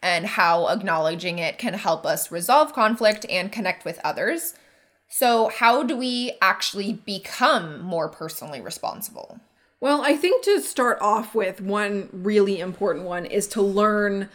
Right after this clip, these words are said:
Speaker 2: to separate failure and your mistakes from your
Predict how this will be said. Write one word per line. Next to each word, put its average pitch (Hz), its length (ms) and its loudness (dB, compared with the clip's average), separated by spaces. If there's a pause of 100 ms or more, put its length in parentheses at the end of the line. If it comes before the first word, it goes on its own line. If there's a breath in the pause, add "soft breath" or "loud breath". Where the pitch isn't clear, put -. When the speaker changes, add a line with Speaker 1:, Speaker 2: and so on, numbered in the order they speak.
(500 soft breath)
Speaker 2:
to 226 160 -2
separate 196 760 0
failure 196 560 2
and 190 280 -6
your 180 100 -8
mistakes 180 560 -6
from 190 280 -6
your 170 340 0